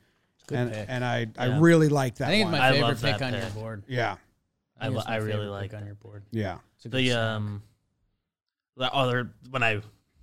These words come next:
Speaker 3: went to Vegas with you guys, twenty eighteen,
Speaker 1: Mm.
Speaker 3: I think that was the first time I, like, flew alone.
Speaker 2: Mm.
Speaker 3: And both, both ways I had open seats next to me, like,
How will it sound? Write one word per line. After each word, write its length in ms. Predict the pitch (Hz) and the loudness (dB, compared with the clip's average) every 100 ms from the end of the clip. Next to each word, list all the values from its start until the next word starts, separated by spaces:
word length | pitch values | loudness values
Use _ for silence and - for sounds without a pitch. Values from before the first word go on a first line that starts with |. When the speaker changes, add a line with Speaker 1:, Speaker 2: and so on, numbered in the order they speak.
| _ - | _ -8
Speaker 3:
went 180 | 120 | -6
to 60 | 110 | -4
Vegas 400 | 107 123 113 110 | 4 4 4 -2
with 160 | 104 113 | -4 -4
you 120 | 127 | -2
guys, 240 | 110 104 | -4 -6
twenty 280 | - 110 101 | -6 -6 -4
eighteen, 580 | 101 - 117 113 135 120 98 | -4 -4 -4 -2 -4 -8 -10
Speaker 1:
Mm. 20 | 113 | -4
Speaker 3:
I 40 | |
think 140 | 113 110 | -2 0
that 80 | |
was 100 | 107 | -2
the 60 | 107 | -4
first 340 | - 107 - | -4 -4 -2
time 300 | - 107 104 | -2 -2 0
I, 160 | 101 101 | -2 -2
like, 240 | 101 95 | -4 -8
flew 680 | - - - - 117 110 107 | -14 -18 -18 -14 -6 -4 -2
alone. 920 | 98 98 95 98 98 98 117 156 170 165 _ - | -4 -6 -8 -10 -8 -6 -4 -4 -6 -8 _ -8
Speaker 2:
Mm. 320 | 127 170 120 98 - | -4 -2 -4 -10 -8
Speaker 3:
And 180 | 110 107 | -6 2
both, 380 | 131 117 - - 101 - | 2 2 -2 -12 -18 -4
both 240 | 123 110 | -2 -2
ways 300 | 110 110 98 | 0 -2 -2
I 80 | 98 | -4
had 280 | 101 98 92 - | -4 -6 -10 -14
open 280 | 113 101 95 | -8 -8 -6
seats 260 | - 101 - | -8 -8 -8
next 240 | 98 - | -10 -8
to 60 | 101 | -10
me, 100 | 98 | -8
like, 140 | 95 | -10